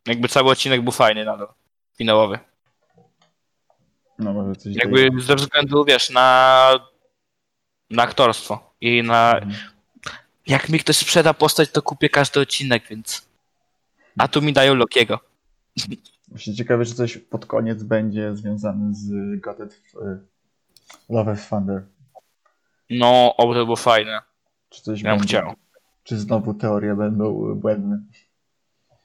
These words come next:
Speaker 1: Giwnijcie mi teorię, dajcie mi Darcy i Lokiego w Love and Thunder i będzie super. <laughs> Albo przynajmniej, e,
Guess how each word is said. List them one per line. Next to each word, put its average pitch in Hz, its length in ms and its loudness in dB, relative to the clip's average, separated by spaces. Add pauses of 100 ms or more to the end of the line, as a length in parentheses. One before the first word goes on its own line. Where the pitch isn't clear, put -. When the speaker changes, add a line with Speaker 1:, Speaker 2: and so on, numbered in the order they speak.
(140)
Speaker 1:
Giwnijcie 131 560 2
mi 131 140 0
teorię, 127 420 6
dajcie 123 240 2
mi 123 100 -8
Darcy 127 380 2
i 123 80 -2
Lokiego 120 420 2
w 120 60 -6
Love 120 240 2
and - 140 -20
Thunder 113 320 2
i 110 40 -6
będzie 113 200 -6
super. 110 340 -6 (800)
<laughs> - 140 -14 (960)
Albo 123 220 4
przynajmniej, 123 640 4
e, 113 220 6